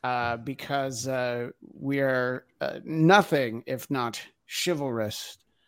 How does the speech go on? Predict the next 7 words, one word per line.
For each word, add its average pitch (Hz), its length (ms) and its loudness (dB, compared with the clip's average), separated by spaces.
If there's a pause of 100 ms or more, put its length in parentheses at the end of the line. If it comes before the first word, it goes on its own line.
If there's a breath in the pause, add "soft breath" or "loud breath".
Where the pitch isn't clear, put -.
(200)
I 127 200 2
will 123 340 2
the 120 200 -4
next 143 420 4
introduce 120 760 -2 (220)
the 110 580 -2 (380)
resident 139 680 4